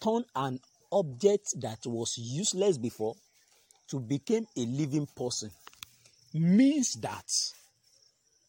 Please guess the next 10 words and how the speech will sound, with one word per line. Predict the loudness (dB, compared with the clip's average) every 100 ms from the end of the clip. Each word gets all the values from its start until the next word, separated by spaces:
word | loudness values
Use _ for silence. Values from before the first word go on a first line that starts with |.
| _ -14
the | 0 2
life | 4 4 2 0 -4 -2
of | -2 2
God | 4 4 0 -16 _ _ _ _ _ _ _ _ _ _
has | -4 -4
been | -2 -4 -4 -4
transferred | -4 -4 -6 -4 -4 -4 -10 -14
to | -10 0
that | 2
object | 2 0 -4 -10 -10 -20